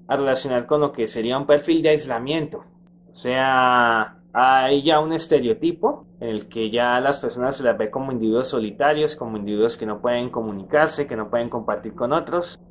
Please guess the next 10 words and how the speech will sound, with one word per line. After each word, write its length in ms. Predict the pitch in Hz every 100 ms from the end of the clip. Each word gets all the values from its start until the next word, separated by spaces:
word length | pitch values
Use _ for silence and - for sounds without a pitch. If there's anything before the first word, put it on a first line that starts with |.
| -
Eso 200 | - -
ya 220 | 135 139
de 0 |
por 200 | 139 120
sí 840 | 120 123 123 127 127 127 127 127 120
genera 340 | 135 127 135
problemas. 720 | 131 117 147 160 101 - - - - -
Entonces 500 | 214 220 196 160 165
esto 320 | 180 180 208
hace 480 | 185 156 156 190 202